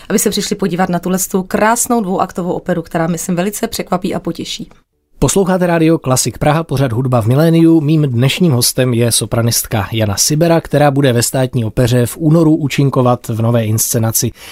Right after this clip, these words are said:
Speaker 2: Šaty dělají člověka, opeře Alexandra Zemlinského, a teď jsme z ní poslouchali instrumentální ukázku z úvodu této opery v podání Gircených orchestru z Kolína nad Rýnem pod taktovkou Jamese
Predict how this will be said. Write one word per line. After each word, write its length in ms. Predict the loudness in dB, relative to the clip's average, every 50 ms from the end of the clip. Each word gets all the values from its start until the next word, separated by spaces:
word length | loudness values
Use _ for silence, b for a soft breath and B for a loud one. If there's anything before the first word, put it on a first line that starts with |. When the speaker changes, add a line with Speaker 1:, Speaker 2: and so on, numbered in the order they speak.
| B B
Speaker 2:
Šaty 320 | -4 -2 -2 0 0 0
dělají 320 | 0 0 0 -2 -2 -4 -6
člověka, 580 | -4 0 2 4 4 4 2 2 2 0 0 0
opeře 560 | _ -4 -2 0 0 0 2 2 2 0 0 -2
Alexandra 600 | -4 -4 -4 -4 -4 -4 -4 -2 -2 -2 -4 -2
Zemlinského, 840 | 0 2 4 4 4 4 2 2 0 0 0 2 2 2 0 0
a 60 | -2 0
teď 200 | 0 0 0 0
jsme 300 | -2 0 2 2 2 2
z 120 | 0 0
ní 200 | 0 2 2 0
poslouchali 540 | 0 -2 -4 -2 -2 -2 -2 -2 -2 -2 -2
instrumentální 760 | -2 -2 -4 -2 -2 0 0 0 0 0 0 0 0 0 -2
ukázku 440 | -2 0 0 0 0 -2 -4 -4 -6
z 140 | -6 -8 -4
úvodu 420 | 0 2 4 4 6 6 6 4
této 300 | 4 2 0 0 0 0
opery 280 | 0 0 2 0 0 0 B B B B B B B -8
v 80 | -8 -2
podání 640 | 0 2 2 4 4 2 2 2 0 0 0 -2 -2 -2
Gircených 580 | -2 0 0 0 2 2 2 2 0 0 -2
orchestru 420 | -4 -4 -2 -2 -2 -2 -4 -4 -6
z 80 | -6
Kolína 360 | -4 -4 -4 -2 -2 -4 -4
nad 180 | 0 2 2 2
Rýnem 420 | 2 2 2 2 2 2 2 2 0 0
pod 180 | -2 -4 -2 -2
taktovkou 600 | -2 -2 0 -2 -4 -4 -2 0 2 2 2 0 B B B B B B -2 0
Jamese 420 | 0 0 0 0 -2 -2 -2 -4